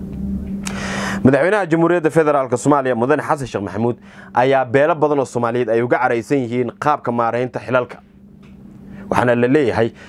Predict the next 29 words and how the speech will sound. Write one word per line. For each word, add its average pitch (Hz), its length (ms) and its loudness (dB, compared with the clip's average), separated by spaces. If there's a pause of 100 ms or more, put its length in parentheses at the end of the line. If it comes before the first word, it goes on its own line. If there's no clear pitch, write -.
safiiradii 151 560 4
ugu 139 200 2
badnaa 131 440 0 (340)
ee 127 100 4
safaaradihii 135 960 0 (280)
ugu 175 180 4
dhaqaalaha 135 440 2
badnaa 117 460 0
inuu 147 200 0
ku 139 140 0
qoray 113 360 0 (280)
dad 131 300 0
isaga 127 280 0
ehelkiisa 110 580 -2
ah. - 100 -10 (360)
Taasi 101 440 0 (240)
oo 127 140 6
lagu 143 260 2
qeexay 127 360 2
inay 117 140 0
tahay 104 340 -4 (280)
eex 131 240 4 (240)
iyo 117 140 2
musuqmaasuq 117 680 0 (260)
iyo 120 120 2
nin 120 180 2
jeclaysi 120 480 0
madaxweynaha 117 420 0
Soomaaliya 110 500 -2